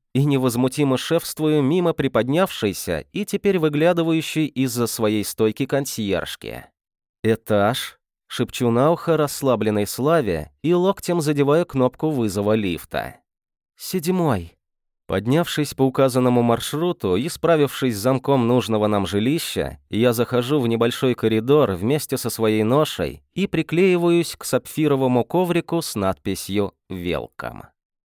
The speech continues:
Дальше идти не рискую, боясь испачкать сверкающей чистотой пол. И заинтересованно разглядываю мягкий пуф насыщенного синего цвета слева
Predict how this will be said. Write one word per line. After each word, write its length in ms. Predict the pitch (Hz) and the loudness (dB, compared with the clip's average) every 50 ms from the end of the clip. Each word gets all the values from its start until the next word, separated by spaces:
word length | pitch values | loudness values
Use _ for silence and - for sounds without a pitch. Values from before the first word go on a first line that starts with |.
| _ _ - | _ _ -16
Дальше 600 | - 87 98 143 165 165 147 - - 151 151 151 | -12 -4 0 2 2 2 0 0 0 0 2 0
идти 300 | 143 143 - - 147 151 | 0 -2 -6 -2 0 2
не 120 | 151 151 | 2 2
рискую, 760 | 147 160 165 - - - - 160 156 143 120 98 82 76 78 87 | 0 0 -4 -4 -6 -6 -2 0 2 2 2 2 0 -2 -2 0
боясь 400 | 101 113 123 135 127 120 - 143 | 0 2 2 2 2 0 0 -4
испачкать 560 | 131 - - 165 165 - - - 160 151 - | -6 -4 0 -2 -2 -2 -2 -4 -4 -4 -4
сверкающей 800 | - 135 135 139 131 - 139 127 113 104 95 - - 117 107 | -2 0 0 0 2 2 4 4 4 2 0 -2 -2 -4 -4
чистотой 580 | - - 113 - - - 117 - - 110 101 - | -2 -2 -6 -4 -2 -2 -2 0 2 0 0 0
пол. 420 | _ - 101 90 78 64 58 - - - _ _ _ _ | _ -2 -2 -2 -2 -2 -6 -10 -16 -20 _ _ _ _
И 180 | - 117 151 185 | -2 -2 0 0
заинтересованно 960 | 165 156 165 165 160 156 151 143 147 - - - 175 170 156 156 151 151 147 | 0 0 0 0 0 0 0 0 0 -2 -2 0 0 2 2 2 2 2 2
разглядываю 720 | 143 139 123 113 - 135 143 143 135 135 131 131 131 127 123 | 2 2 0 0 0 2 4 4 4 4 4 4 4 4 4
мягкий 440 | 123 135 139 139 - - - 147 | 2 2 0 0 -2 -4 -6 -6
пуф 340 | - _ - 156 143 120 - | -6 _ -2 -2 -2 -2 0
насыщенного 760 | 107 104 101 - - 127 117 - - - 113 110 107 104 104 | -2 -2 -2 0 0 0 -2 -2 -2 -2 0 0 2 2 0
синего 380 | - - 120 113 104 101 101 101 | 0 0 -2 0 0 2 0 0
цвета 440 | - - 117 104 101 95 - 95 | -2 -2 -2 -2 -2 -2 -2 -4
слева 640 | - - - 113 120 135 143 139 113 90 71 73 69 | -6 -2 -2 0 2 2 2 2 0 -2 -2 -6 -6